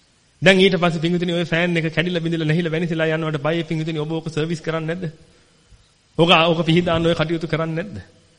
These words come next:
ඕකට අවශ්‍ය විදිහට ඒ, ඒ, ඒ, ඒ කරන්ට් එක දෙන්න වැඩ පිළිවෙල කරන්නේ නැද්ද? එහෙනම් ඕක කර කර නේද පින්වතුනි ඔබට ඕක පාවිච්චි කරන්න වෙන්නේ? කවදාවත් ඔබට වැඳෙන්න හම්බ වෙන්නේ නැහැ නේද ඕකත් එක්ක? එහෙනම් පින්වතුනි ඔබ බලාපොරොත්තු වුණ එකක් හම්බුනේ තව එකක් නේද? ඔන්න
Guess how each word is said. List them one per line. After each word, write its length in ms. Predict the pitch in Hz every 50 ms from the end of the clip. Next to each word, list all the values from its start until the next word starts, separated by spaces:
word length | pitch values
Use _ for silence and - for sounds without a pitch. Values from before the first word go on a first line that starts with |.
| _ _ _ _ -
ඕකට 240 | 170 180 185 185 170
අවශ්‍ය 280 | 165 170 175 165 185 175
විදිහට 260 | 170 160 170 170 170
ඒ, 80 | 160 156
ඒ, 180 | 165 160 160 165 160
ඒ, 100 | 160 165 143 147
ඒ 120 | 165 160 156
කරන්ට් 320 | - 156 165 165 156 156
එක 120 | 156 160 151
දෙන්න 220 | 156 165 160 151
වැඩ 160 | 156 156 160
පිළිවෙල 240 | 165 165 160 165 160
කරන්නේ 280 | 156 156 175 175 170 175
නැද්ද? 160 | 208 202 113 90 - - _ _ _ _ _ _ _ _ _ - - - -
එහෙනම් 240 | _ 160 185 - 165
ඕක 200 | 185 196 180 196
කර 200 | 156 170 170 185
කර 160 | 175 180 170 160
නේද 240 | 165 180 180 180
පින්වතුනි 340 | - 180 170 170 170 170 156
ඔබට 200 | 160 160 170 165
ඕක 160 | 165 160 160
පාවිච්චි 400 | 156 151 156 175 180 175 - 170 -
කරන්න 220 | 180 208 196 165 147
වෙන්නේ? 320 | 113 101 90 87 90 -
කවදාවත් 480 | - 156 160 156 147 147 - 151 147 151
ඔබට 220 | 147 147 143 131
වැඳෙන්න 400 | 135 147 160 156 160 160 165 151
හම්බ 160 | 165 165 160
වෙන්නේ 160 | 160 160 156 156
නැහැ 140 | 160 180 175
නේද 120 | 165 165
ඕකත් 360 | 165 175 175 180 170 - -
එක්ක? 180 | 101 - - - _ _ _ _ _ -
එහෙනම් 240 | 151 170 165 160 151
පින්වතුනි 320 | 156 160 151 143 151 151 147
ඔබ 140 | 143 151 139
බලාපොරොත්තු 640 | 131 139 139 160 170 170 - 160 156 156 - 156
වුණ 100 | 147 147
එකක් 140 | 147 151 147 151
හම්බුනේ 400 | - 147 143 156 151 151 151 143
තව 260 | 143 143 147 156 156 151
එකක් 160 | 160 151 -
නේද? 220 | - 175 170 131 95 - _ _ _ _ _ _ _ _ _ _ _ _ -
ඔන්න 160 | 139 156 160